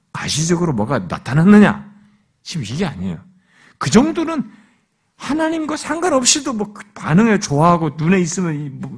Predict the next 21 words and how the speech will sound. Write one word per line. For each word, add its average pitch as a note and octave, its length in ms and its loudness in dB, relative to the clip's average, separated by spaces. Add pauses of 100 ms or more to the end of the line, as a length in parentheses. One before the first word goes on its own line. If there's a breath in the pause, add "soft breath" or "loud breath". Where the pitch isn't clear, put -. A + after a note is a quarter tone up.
결과가 D3 360 -4
있으면 B2 260 -6
그걸 C3 340 -8 (220 loud breath)
좋아하고 C3 540 -4
행복해하고 D#3+ 500 -8
막 A2+ 380 -8
난리치죠, E3+ 580 -4
뭐. D#3 180 -14 (360 soft breath)
그건 B3 240 -2 (180 loud breath)
예수와 C4 440 -2
상관없어도 A#3+ 680 -4
하나님과 G#3+ 340 -2
상관없어도 E3+ 420 -8
다 A#2 60 -8
하는 F3+ 200 -2
것이에요. F#2+ 400 -10
지금 E3+ 240 -4
여기서 F#3+ 300 -6
하는 G3 180 -2
것은 F3 300 -8 (1120 soft breath)
하나님께서 C#4 920 -2